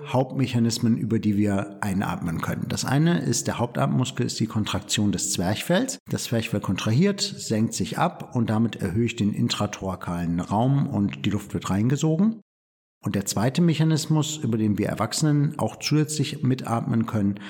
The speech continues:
ist ja die Atemhilfsmuskulatur, indem ich also den Rippenbogen kontrahiere und damit den Brustkorb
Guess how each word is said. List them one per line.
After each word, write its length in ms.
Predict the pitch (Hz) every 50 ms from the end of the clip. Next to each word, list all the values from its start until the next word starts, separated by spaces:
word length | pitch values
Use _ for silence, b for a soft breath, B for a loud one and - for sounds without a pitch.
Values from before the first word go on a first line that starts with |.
| B B B B
ist 140 | B 139 -
ja 80 | 117 95
die 100 | - -
Atemhilfsmuskulatur, 1300 | 90 95 - 113 101 - 135 143 139 139 - 165 160 160 156 - 139 131 131 - - 135 131 135 135 135
indem 260 | 120 107 110 104 107
ich 120 | 101 -
also 160 | 101 98 92 -
den 140 | 101 98
Rippenbogen 840 | 95 98 117 101 - 127 113 95 107 110 110 104 110 107 107 110 113
kontrahiere 640 | - - 120 113 110 - - 101 98 113 120 104 104
und 220 | 104 98 95 -
damit 240 | 101 92 101 98 -
den 80 | 98 95
Brustkorb 500 | - 92 - - - - - - -